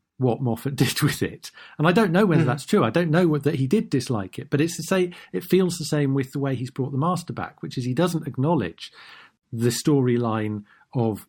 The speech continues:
Speaker 1: Missy in the vault and any of the, any of the character development that leads to her actions in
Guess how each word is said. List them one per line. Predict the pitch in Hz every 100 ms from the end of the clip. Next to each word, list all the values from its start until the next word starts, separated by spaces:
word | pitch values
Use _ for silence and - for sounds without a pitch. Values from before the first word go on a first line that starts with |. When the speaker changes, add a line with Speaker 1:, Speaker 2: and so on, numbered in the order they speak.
| -
Speaker 1:
Missy | 120 113 123 113
in | 107
the | 104
vault | 139 127 104
and | 123 113
any | 113 107
of | 104 -
the, | 110 117 _ _ _ _
any | 131 123
of | 113
the | 120 120 - - - - - _ _ _ _ - _
character | 175 160 160 139
development | 123 123 139 123 117
that | 165 165
leads | 139 143 127 -
to | - 127
her | 98 120
actions | 127 170 - 117 104 101
in | 143 113 104 101